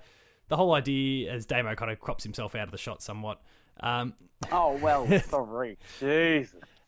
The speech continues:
Speaker 1: uh, is, um, two parents are basically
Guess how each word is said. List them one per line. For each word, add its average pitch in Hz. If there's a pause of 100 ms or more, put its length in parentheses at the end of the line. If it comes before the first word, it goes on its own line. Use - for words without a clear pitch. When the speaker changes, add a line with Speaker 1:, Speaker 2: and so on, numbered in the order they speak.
Speaker 1:
uh, 143 (680)
is, 151
um, 143 (220)
two 202
parents 143
are 143
basically 120